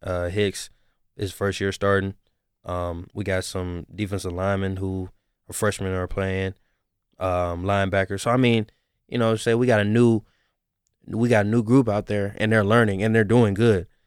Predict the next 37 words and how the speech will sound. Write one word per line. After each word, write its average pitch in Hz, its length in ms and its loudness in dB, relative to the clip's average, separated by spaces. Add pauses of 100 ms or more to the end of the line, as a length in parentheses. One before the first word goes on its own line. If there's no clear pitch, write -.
(160)
So 101 420 0 (260)
once 110 220 -2
we 117 80 -2
start 104 380 2 (240)
getting 107 240 0
into 107 200 -2
the 95 80 -4
thick 123 200 -2
of 104 80 -4
things 98 300 -2
and 98 100 -4
they 101 80 -2
start 98 260 -4
to 92 80 -8
gain 101 320 0
that 95 160 -2
confidence 110 480 -2
within 104 200 -4
themselves, 104 400 0
then 101 200 -2 (260)
they're 107 120 -2
only 123 140 4
gonna 104 140 0
get 92 140 -2
better. 98 300 2 (400)
So 98 360 0 (720)
the 107 180 -4
defensive 120 440 4
mindset 107 480 0
never 101 340 2
changes. 98 380 -2
They're 104 200 2
always 104 360 4
hungry. 98 560 -4
They 98 140 -2
always 101 400 2
wanna, 98 300 -2